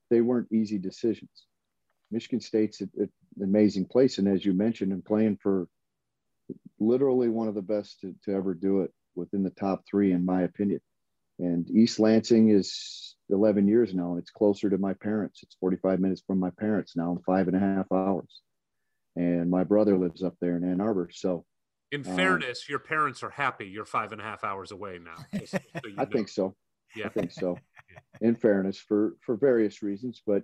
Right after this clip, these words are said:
Speaker 1: um, you know, I, I, I, um, I just thought that,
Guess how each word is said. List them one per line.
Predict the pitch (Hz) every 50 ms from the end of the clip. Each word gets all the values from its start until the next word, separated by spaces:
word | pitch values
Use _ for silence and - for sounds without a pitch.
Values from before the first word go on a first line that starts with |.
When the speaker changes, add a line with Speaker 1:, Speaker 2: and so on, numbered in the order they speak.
| - -
Speaker 1:
um, | 113 104 104 104 98 92 95 _ _ _ _ _ _ _ _ _ _ _ _ _ _ _ _ _ _ _ _ _ _ _ _ _ _ -
you | 147 143
know, | 139 135
I, | 143 139 107 127 147 - _ _ _ _ -
I, | 127
I, | 139 147 147 147 147
um, | 139 135 127 123 117 110 98 - _ _ _ _ _ _ _ _ _ _ _ _ _ _ _ _ _ _ _ _ _ _ _ _ _ _ _ _ _ _ _ _ _ _ _ _ _ _ _ 151 _ _ -
I | 113 113
just | - - 135 - - -
thought | - 120 120 120 - -
that, | 110 92 -